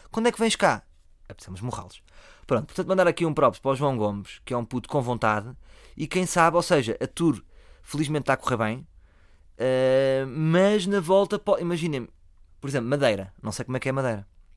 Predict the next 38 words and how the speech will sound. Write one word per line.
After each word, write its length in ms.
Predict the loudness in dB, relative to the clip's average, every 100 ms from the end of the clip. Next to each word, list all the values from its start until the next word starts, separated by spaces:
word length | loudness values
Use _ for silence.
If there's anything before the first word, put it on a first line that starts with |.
| -20 -6
Eu 100 | -2
da 60 | 0
Madeira 300 | 2 4 4
aproveito. 360 | 2 0 0
Madeira, 280 | 0 2 4
está 120 | 4
aí 100 | 2
de 60 | 2
alguém 160 | 0 -2
da 80 |
Madeira? 400 | -2 -2 -2 -4 -14 -20 -10
Eu 100 | -6
da 80 | -2
Madeira 300 | 2 4 2
não 160 | 2
sinto 300 | 0 -2 -2
muito 160 | -2 -4
o 60 | -4
pulso. 360 | -4 -4 -8 -16 -20 -12
Por 80 | -4
exemplo, 220 | -4 -4
Açores 260 | -2 -2
sinto 220 | -2 -4 -2
muito. 260 | -4 -4 -12 -20 -20 -12
Madeira, 400 | -4 2 4 4
não 140 | 2 -4
estou 140 | -4
a 20 |
sentir. 380 | -4 -6 -6 -10 -16 -20 -20 -16
Será 280 | -2 0 2
que 60 |
vou 100 | 0
ter 80 | -4
que 80 | -2
lançar 440 | -2 0 0 0 -8 -16
o 40 |
João 200 | -4 0
Gomes? 340 | 2 0 -2